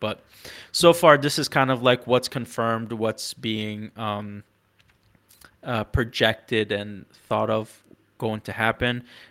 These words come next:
Uh, obviously, you guys see here, this is by Avatar News. And, um, I don't know, I'm, I'm very excited that the universe is expanding. Avatar is one of my favorite properties,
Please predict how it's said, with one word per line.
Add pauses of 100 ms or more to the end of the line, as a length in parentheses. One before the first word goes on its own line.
(120)
Uh,
obviously,
you
guys
see
here,
this
is
by
Avatar
News. (460)
And,
um, (840)
I
don't
know,
I'm,
I'm
very
excited
that
the
universe
is
expanding.
Avatar
is
one
of
my
favorite
properties,